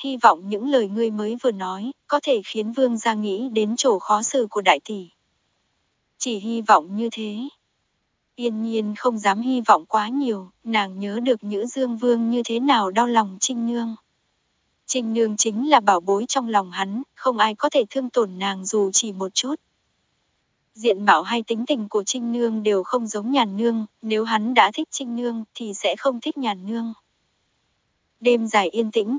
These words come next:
Nhữ Dương Vương đang ở trong Lạc Ngọc Đảo trằn trọc không yên, không có cách nào ngủ được, giọng nói lên án của Yên Nhiên vẫn quanh quẩn lỗ tai. Hắn thật sự sai rồi. Nhữ Dương Vương nghĩ đến Nhàn Nương,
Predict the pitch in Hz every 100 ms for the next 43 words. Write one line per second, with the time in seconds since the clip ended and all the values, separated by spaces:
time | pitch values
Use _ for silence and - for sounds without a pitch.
0 | - 233 233 247 254 226 254 233 233 226
1 | 214 202 190 247 233 202 202 202 196 196
2 | 175 - 202 190 208 - 262 226 247 226
3 | 220 _ - 233 220 226 330 277 226 196
4 | 196 208 180 196 - - 185 165 196 190
5 | 240 262 226 190 202 254 233 220 226 233
6 | 240 220 208 196 240 254 226 226 196 247
7 | 226 233 226 220 214 _ _ _ _ _
8 | _ _ _ _ _ _ - 214 220 262
9 | 254 - 220 151 - - 226 220 196 196
10 | 196 _ _ _ _ _ _ _ - 220
11 | 214 262 269 240 220 226 214 208 233 226
12 | 226 277 233 190 214 233 233